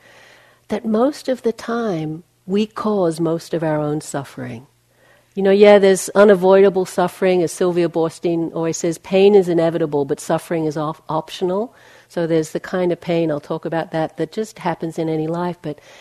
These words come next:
if you look at our direct experience, so much of the time we're causing our own suffering. So just starting to really point to that and to see,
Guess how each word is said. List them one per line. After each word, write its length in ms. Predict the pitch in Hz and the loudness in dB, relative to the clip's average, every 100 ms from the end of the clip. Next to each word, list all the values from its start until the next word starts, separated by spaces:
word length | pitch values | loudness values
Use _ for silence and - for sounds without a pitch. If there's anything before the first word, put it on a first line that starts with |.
| - | -6
if 200 | - - | -2 -2
you 140 | 208 214 | 0 -2
look 420 | 196 226 320 - | 0 0 -2 -2
at 120 | 240 | -4
our 260 | 208 196 175 | -4 -4 -8
direct 460 | 170 185 180 175 | -8 -6 -6 -6
experience, 520 | 160 - - 196 180 - | -12 -12 -10 -8 -8 -10
so 460 | - - 254 277 | -18 -12 -6 -4
much 320 | 247 214 - | -4 -6 -8
of 120 | 185 175 | -12 -12
the 100 | 170 | -14
time 400 | - 185 170 165 | -12 -12 -12 -14
we're 140 | 165 | -16
causing 500 | - 170 165 170 165 | -12 -10 -8 -8 -10
our 100 | 156 | -10
own 160 | 151 156 | -12 -12
suffering. 580 | - 147 - 143 143 156 - - - - | -14 -14 -12 -14 -14 -20 -20 -20 -20 -20
So 200 | - 220 | -6 -4
just 260 | 214 285 - | -2 -4 -4
starting 380 | - 254 233 220 | -2 0 0 0
to 160 | 226 | 0
really 340 | 214 208 202 196 | 2 2 2 0
point 580 | - - 220 220 - - | -4 -6 -2 -2 -2 -6
to 160 | 202 | -8
that 480 | 160 131 117 117 - _ _ _ - | -6 -8 -10 -12 -16 _ _ _ -8
and 240 | 175 180 | -4 -2
to 140 | 180 185 | -4 -8
see, 640 | - - 180 175 175 175 | -6 -2 0 0 -2 -6